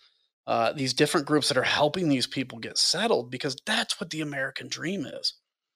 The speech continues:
And, you know, the great history of this country is taking people from tough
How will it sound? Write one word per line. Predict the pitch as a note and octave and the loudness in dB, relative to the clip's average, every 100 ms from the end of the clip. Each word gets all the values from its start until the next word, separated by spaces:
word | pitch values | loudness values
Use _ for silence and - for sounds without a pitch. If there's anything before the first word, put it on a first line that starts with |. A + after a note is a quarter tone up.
| _ - | _ -2
And, | - | 2
you | G3+ | 6
know, | F3+ | 6
the | D3 | 6
great | F#3+ G3+ | 6 6
history | F#3+ B3+ A3+ | 6 4 4
of | C#3+ | 4
this | A2+ | 2
country | - A#2+ - A#2 A2+ | 0 -2 -4 -6 -6
is | G#2+ - - - - - - _ _ _ _ - | -6 -8 -10 -20 -20 -20 -20 _ _ _ _ -12
taking | C3+ D#3+ C3+ | -8 -6 -6
people | - B2+ B2 A#2+ | -6 -6 -2 -2
from | - - A2+ A2+ A#2 | -4 -8 -6 -6 -8
tough | - C3 B2 | -4 -2 -2